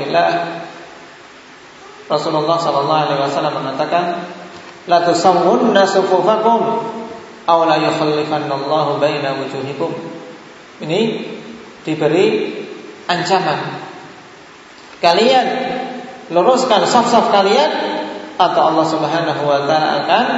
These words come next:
ya, jadikan hati-hati kalian itu berselisih. Menunjukkan meluruskan saf wajib. Tayyib. Wa ihbatil amali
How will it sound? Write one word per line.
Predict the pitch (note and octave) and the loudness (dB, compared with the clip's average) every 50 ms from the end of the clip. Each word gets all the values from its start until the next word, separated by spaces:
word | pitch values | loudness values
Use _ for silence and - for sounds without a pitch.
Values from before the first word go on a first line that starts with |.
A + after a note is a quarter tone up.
| - - - - - - - - - - - | -4 -4 -6 -8 -10 -12 -12 -14 -14 -12 -8
ya, | D#3 D#3+ D#3 | -6 -6 -4
jadikan | D#3 D#3 D3 D3 D#3+ E3+ E3 - E3 D3+ C#3 | 0 0 0 0 0 0 0 0 0 0 2
hati-hati | C#3+ C#3+ C#3+ C#3+ D3 C#3+ C#3+ C#3+ C#3+ C#3+ | 0 0 0 0 -2 -2 -2 -4 -2 -2
kalian | D3 C#3+ C#3 C#3+ C#3+ C#3+ C#3+ | -2 0 0 -2 -2 -4 -6
itu | E3 D#3+ | -6 -6
berselisih. | D#3 D3+ C3+ - - - B2+ C3 - - - - - - - - - - - - - - - - - - - - - - - - - - - - - - - - - - - - - - D#3+ - | -6 -6 -8 -8 -8 -8 -10 -10 -10 -12 -12 -14 -16 -18 -18 -20 -20 -20 -20 -20 -20 -20 -20 -20 -20 -20 -20 -20 -20 -20 -20 -20 -20 -20 -20 -20 -20 -20 -20 -20 -20 -20 -20 -20 -20 -18 -14 -10
Menunjukkan | F3 E3+ F3 E3 D#3 D3+ D3 D3 - A#3 A#3 | -8 -6 -4 -4 -2 -4 -2 -2 -2 0 0
meluruskan | G#3+ F3 E3 D3+ D3+ D3+ - D3 D3 - | 0 0 0 0 0 -2 -2 -4 -4 -4
saf | - - G#3 G3+ - | -4 -4 -4 -4 -4
wajib. | - - - - - D#3 B2+ - - - - - - - - - - - - - - - - - - - - - - - - - - - - - - - - - - - - - C3+ - - - - - - - - - - - - - - - - A#2 A#2+ - - - - - - - - - - - - - - - - - - - - - - - - - - - - - - - - - - - - | -6 -6 -6 -6 -6 -8 -8 -10 -10 -14 -16 -16 -18 -20 -20 -20 -20 -20 -20 -20 -20 -20 -20 -20 -20 -20 -20 -20 -20 -20 -20 -20 -20 -20 -20 -20 -20 -20 -20 -20 -20 -20 -20 -20 -20 -20 -20 -20 -20 -20 -20 -20 -20 -20 -20 -20 -20 -20 -20 -18 -18 -20 -20 -20 -20 -20 -20 -20 -20 -20 -20 -20 -20 -20 -20 -20 -20 -20 -20 -20 -20 -20 -20 -20 -20 -20 -20 -20 -20 -20 -20 -20 -20 -20 -20 -20 -20 -12 -4
Tayyib. | - D3+ D3 C#3+ D3+ F3 F#3+ - - - - - - - - - - - - - - - - - - - - - - - - - - - - - - - - - - - - - - - - - - - - - - - - - - - - | 0 2 2 4 2 2 2 0 -2 -4 -6 -8 -10 -12 -14 -14 -16 -16 -18 -20 -20 -20 -20 -20 -20 -20 -20 -20 -20 -20 -20 -20 -20 -20 -20 -20 -20 -20 -20 -20 -20 -20 -20 -20 -20 -20 -20 -20 -20 -20 -20 -20 -20 -20 -20 -20 -20 -8 -2
Wa | E3+ F3+ F#3+ | 2 4 4
ihbatil | F#3 - A3+ G#3+ F#3+ F3+ F3 G3 A3 A3+ G#3 - G#3 G3 F3+ E3+ | 4 4 2 2 2 4 4 4 4 4 4 2 2 2 4 2
amali | D#3+ - G3+ G#3+ G#3 G3+ F#3 F#3+ G3+ G#3 | 2 2 2 2 4 4 4 4 4 2